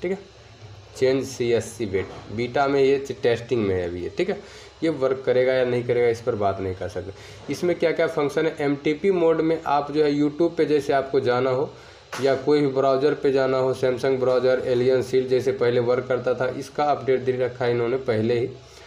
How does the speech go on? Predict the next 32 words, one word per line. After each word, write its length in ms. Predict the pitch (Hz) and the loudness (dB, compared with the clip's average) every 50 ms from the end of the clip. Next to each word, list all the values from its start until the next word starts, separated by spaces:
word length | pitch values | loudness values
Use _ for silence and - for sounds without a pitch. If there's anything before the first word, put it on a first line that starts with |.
| - - - - - - - | -20 -20 -20 -20 -14 -4 -2
और 100 | 135 139 | 0 2
यहाँ 220 | 139 143 143 151 | 2 2 0 0
से 120 | 143 - 160 | 0 0 0
आप 160 | 147 135 - | 0 0 0
एमटीपी 460 | 135 139 135 131 135 147 135 131 156 | -2 -2 -2 0 -2 -2 -2 0 0
मोड 240 | 147 147 143 139 143 | 0 0 0 0 0
में 80 | 139 - | -2 -2
factory 360 | - 135 123 123 120 - 131 | -2 -4 -4 -4 -2 -2 -2
reset 320 | 120 117 120 127 110 - | -2 -2 -2 -4 -4 -4
कर 140 | - 113 104 | -4 -4 -4
सकते 280 | 98 110 104 104 107 110 | -4 -6 -8 -6 -6 -6
हैं। 60 | 110 | -6
एमटीपी 400 | 113 107 110 - 127 123 123 127 | -6 -8 -6 -6 -6 -4 -4 -6
मोड 220 | 123 120 120 117 | -4 -2 -2 -2
में 120 | 117 120 107 | -4 -4 -4
कौन 240 | - 120 120 117 | -2 -2 -2 -2
factory 340 | 107 - 101 95 - - 101 | -2 -4 -6 -6 -6 -6 -8
reset 240 | 95 92 - 98 - | -8 -6 -6 -8 -8
करेगा, 240 | - - 95 98 98 | -6 -4 -4 -2 0
इसका 300 | 98 104 101 - 123 113 | -2 -2 -2 -2 -4 -4
काम 240 | 104 117 113 113 113 | -2 -2 -2 -2 0
नहीं 220 | 113 107 104 107 | -2 -2 -2 -2
है, 80 | 123 - - - | -4 -6 -8 -6
इसका 340 | 131 143 143 - - 170 160 | -6 -6 -4 -2 -2 -2 -2
काम 360 | - - 139 139 143 139 135 - - - | 0 0 -2 -2 -2 -4 -8 -10 -12 -6
होता 260 | 117 110 107 110 131 | -6 -6 -2 0 0
है 80 | 135 139 | 0 0
कई 220 | 135 - 127 127 | 0 0 0 0
बार। 280 | 120 120 123 - - - - - - - - - - - - - - | 2 2 0 -2 -4 -8 -16 -14 -12 -12 -10 -12 -12 -16 -16 -10 -4
और 220 | 139 143 139 - - | -4 -4 -4 -2 0
एडीबी 340 | 151 151 147 156 156 160 156 | 2 2 2 2 2 2 2
मोड 240 | 127 107 98 95 | 2 2 0 0